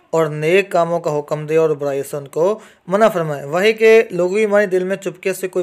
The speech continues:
बात और डालना और इशारे करने के हैं, क्योंकि जो भी, ए, नबी जो है रसालत के, ए, ओहदे पर फायज हुआ उसके जनाब अल्लाह ताला ने वही का सिलसिला जारी कर दिया। इसी तरह से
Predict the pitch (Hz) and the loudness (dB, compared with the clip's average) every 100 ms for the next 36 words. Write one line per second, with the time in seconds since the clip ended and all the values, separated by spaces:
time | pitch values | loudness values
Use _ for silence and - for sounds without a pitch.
0 | 147 151 165 175 - - 156 151 143 139 | -2 0 0 0 -6 -4 -2 -2 -2 -4
1 | 147 165 160 151 143 147 156 160 165 170 | -2 -2 -2 -4 -8 -6 -6 -6 -8 -8
2 | 170 175 170 185 156 185 185 214 190 - | -6 -6 -6 -6 -4 -4 0 0 0 -8
3 | - - - 185 185 180 175 170 185 175 | -20 -10 2 6 6 4 2 0 0 0
4 | 170 165 165 165 165 - 170 165 - 156 | -2 -2 -2 -2 -2 -4 -6 -6 -6 -2
5 | 156 151 147 - - - 160 180 170 160 | 0 -2 -4 -10 -12 -4 -2 -2 -4 -4
6 | 151 151 156 156 156 151 - _ - 156 | -4 -4 -4 -2 -2 -4 -10 _ -12 -12
7 | - 151 147 147 147 143 139 139 139 139 | -10 -8 -6 -6 -8 -8 -8 -8 -8 -8
8 | 170 196 _ _ _ 147 139 147 147 147 | -8 -8 _ _ _ -10 -8 -6 -6 -8
9 | 143 135 151 160 165 143 131 131 135 127 | -8 -12 -6 -4 -4 -6 -10 -10 -12 -12
10 | 127 127 - - - - _ 196 190 233 | -12 -12 -16 -20 -20 -20 _ -2 0 4
11 | 214 196 190 196 | 4 4 2 0